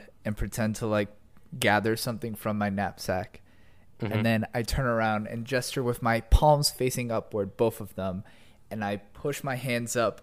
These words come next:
Speaker 1: above my head, and a giant spark, almost like fireworks, emits in the, in the air. And I'll
Speaker 2: Great, love that.
Speaker 1: Yeah.
Speaker 2: And they're all like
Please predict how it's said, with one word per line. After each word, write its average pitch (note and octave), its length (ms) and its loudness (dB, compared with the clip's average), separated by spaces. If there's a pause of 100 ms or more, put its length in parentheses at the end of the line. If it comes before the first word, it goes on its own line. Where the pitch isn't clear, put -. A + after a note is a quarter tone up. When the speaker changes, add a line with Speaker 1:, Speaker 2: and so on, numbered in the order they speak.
Speaker 1:
above A#2+ 340 0
my C3+ 200 -2
head, G#2+ 440 -2 (580)
and A2+ 140 -2
a G#2+ 60 -2
giant B2+ 460 -4
spark, - 840 0
almost A#2+ 300 -4
like G#2 160 -2
fireworks, G2+ 680 0
emits G#2 360 -8
in F#2+ 140 -8
the, F#2 120 -8 (140)
in G2+ 220 -6
the F#2+ 100 -6
air. F2+ 400 -6 (460)
And A2 80 -4
I'll G2+ 120 -2
Speaker 2:
Great, G#2 300 -2
love G2+ 200 0
that. G2 300 -2
Speaker 1:
Yeah. F2 140 -4 (440)
Speaker 2:
And A2+ 160 2
they're A#2 80 8
all G#2+ 180 8
like F#4 260 0